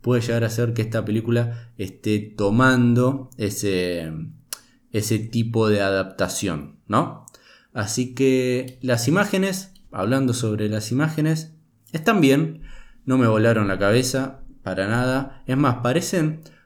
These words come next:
parecen imágenes de, de Stargate. No, no sé si tienen Stargate la serie o la película, no me acuerdo qué era. Pero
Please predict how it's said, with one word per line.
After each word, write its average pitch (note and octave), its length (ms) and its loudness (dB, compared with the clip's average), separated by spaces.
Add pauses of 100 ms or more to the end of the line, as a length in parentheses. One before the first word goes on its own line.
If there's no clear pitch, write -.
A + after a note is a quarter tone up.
(140)
parecen G3+ 420 2
imágenes D#3+ 800 -2 (440)
de, G2+ 1120 -2 (400)
de A2+ 260 -6
Stargate. C#3+ 840 -2 (640)
No, A2+ 240 -4
no A2 160 -4
sé A#2 140 -2
si A2 140 -4
tienen G#2+ 400 -2
Stargate G2+ 420 -6
la F#2+ 160 -2
serie G#2 360 -4
o F#2 100 0
la F2 140 -2
película, G2+ 340 -4
no B2 160 -2
me G#2+ 60 -4
acuerdo F2 260 -4
qué E2+ 100 -6
era. D#2+ 200 -10 (480)
Pero G2 800 -2